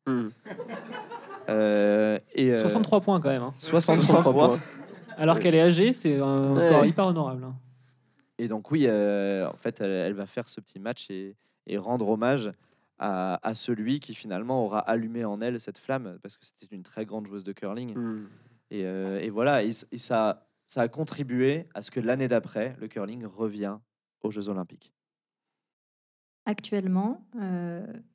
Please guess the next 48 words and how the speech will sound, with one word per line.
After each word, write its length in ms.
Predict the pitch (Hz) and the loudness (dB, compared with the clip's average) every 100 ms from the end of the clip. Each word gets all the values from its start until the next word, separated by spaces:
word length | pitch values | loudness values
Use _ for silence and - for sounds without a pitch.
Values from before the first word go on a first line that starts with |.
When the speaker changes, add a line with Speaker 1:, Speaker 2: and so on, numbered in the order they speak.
| - | -8
Speaker 4:
l'équipe 360 | 190 196 220 190 | -6 -6 -10 -8
d'Écosse, 680 | 190 196 226 - - - _ _ | -8 -6 -6 -8 -20 -20 _ _
je 100 | - | -12
crois, 140 | 190 226 | -6 -6
s'appelle 360 | 214 196 226 226 | -6 -6 -6 -6
encore, 380 | 185 202 208 | -4 -6 -6
euh, 300 | 185 170 170 175 | -6 -8 -10 -6
informellement, 720 | 185 190 190 175 175 208 208 | -6 -4 -4 -2 -2 -2 -2
euh, 40 | |
l'équipe 300 | 180 180 - 185 | -4 -6 -12 -8
John 200 | 185 185 | -4 -4
Kearney. 320 | 185 185 214 - _ | -4 -4 -4 -6 _
Speaker 2:
Oui. 120 | 113 | -2
Speaker 1:
Oui. 180 | 131 127 _ _ - | -2 -2 _ _ -12
Speaker 4:
Euh, 180 | 185 175 | -8 -6
est-ce 120 | 165 208 | -6 -4
que 60 | |
je 60 | - | -4
peux 60 | |
vous 80 | 214 | -2
demander 220 | 196 202 | -2 -2
quelles 120 | 220 202 | -4 -4
sont 140 | 214 | -2
vos 60 | 185 | -2
équipes 360 | 180 185 - | -4 -6 -14
préférées 400 | - 196 190 190 | -10 -8 -4 -6
de 60 | 190 | -6
curling, 320 | - 185 185 | -8 -6 -4
vous 100 | 185 | -6
qui 140 | 175 180 | -8 -14
êtes, 140 | 180 | -12
euh, 200 | 165 170 | -12 -12
des 80 | 175 | -14
spécialistes 460 | 160 196 185 185 185 | -6 -4 -2 -2 0
de 60 | 185 | -2
la 60 | |
Speaker 3:
Ah, 40 | 170 | -2
Speaker 4:
question ? 320 | 180 - 190 - - _ - - - - - 285 381 370 466 427 381 _ _ _ _ _ _ _ _ _ _ - | -4 -4 -6 -8 -16 _ -20 -20 -20 -20 -20 -20 -20 -20 -20 -20 -20 _ _ _ _ _ _ _ _ _ _ -4
Speaker 3:
moi, 80 | 151 | -2
j'ai 120 | 135 | -2
un 80 | 123 | -6
petit 180 | 120 - | -10 -12
faible 260 | - 151 135 | 0 0 0
pour, 280 | - 120 | -6 -4
euh, 200 | 117 117 120 117 123 131 - _ _ _ _ _ | -4 -6 -8 -10 -12 -16 -18 _ _ _ _ _
pour 100 | 139 | -2
la 60 | 139 | 0
Nouvelle-Zélande. 600 | 143 147 147 160 180 127 | 4 6 6 6 4 2